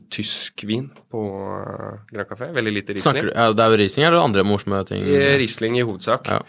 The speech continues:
Speaker 1: Vi selger ikke mye Riesling, til tross for at vi har masse god, eh, Riesling, og det har sikkert sammenheng med at vi ikke er liksom veldig, i, i vinkjelleren, da, i vinbaren, ikke sånn ekstremt matfokusert. Vi
Speaker 2: Ja.
Speaker 1: er mer vinfokusert enn matfokusert. Så,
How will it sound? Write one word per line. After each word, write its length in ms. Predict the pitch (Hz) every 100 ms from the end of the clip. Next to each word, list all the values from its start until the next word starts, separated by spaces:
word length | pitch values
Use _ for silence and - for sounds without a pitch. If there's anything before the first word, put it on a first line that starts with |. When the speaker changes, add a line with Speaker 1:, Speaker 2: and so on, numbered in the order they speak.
| - - _ -
Speaker 1:
Vi 60 | 135
selger 500 | 147 127 147 147 131 -
ikke 240 | 147 135
mye 160 | 131 113
Riesling, 400 | 107 143 269 -
til 120 | 143
tross 180 | 139 -
for 80 |
at 100 | 127
vi 100 | 131
har 360 | 123 117 117 117 117
masse 720 | 123 127 156 170 - - 123
god, 460 | 110 110 104 107 104
eh, 160 | 104
Riesling, 320 | 104 - 147 196
og 100 | 139
det 100 | 131
har 80 | 127
sikkert 340 | - 127 143
sammenheng 400 | - 120 107 107
med 120 | 110
at 60 | 107
vi 100 | 110
ikke 160 | 107 98
er 60 |
liksom 340 | 95 101 95 98
veldig, 340 | 101 92 90
i, 480 | 95 101 104 101 110
i 40 |
vinkjelleren, 480 | 110 104 - 101 123
da, 60 | 135
i 100 | 104
vinbaren, 340 | 101 95 110
ikke 140 | 107 101
sånn 260 | 98 90 -
ekstremt 560 | - - 98 92 - -
matfokusert. 960 | 101 - - - 104 107 104 151 -
Vi 60 | 117
Speaker 2:
Ja. 100 | 107
Speaker 1:
er 60 |
mer 320 | 107 107 107 98
vinfokusert 640 | 117 101 - 98 104 110 110
enn 60 |
matfokusert. 520 | 107 - 98 104 123 - - - - -
Så, 760 | - 131 123 120 120 120 120